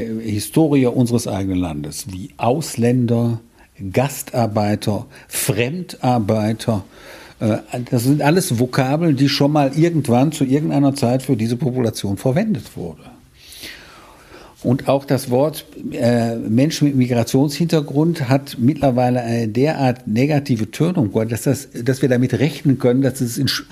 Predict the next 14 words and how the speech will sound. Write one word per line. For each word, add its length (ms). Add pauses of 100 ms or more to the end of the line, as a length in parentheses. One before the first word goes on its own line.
(120)
zwanzig 380
Jahren 260
ist 120
das 140
abgeschafft. 640
Da 60
ist 400
ein, 180
wird 160
ein 80
neues 340
Wort 320
eingeführt 540
dafür. 300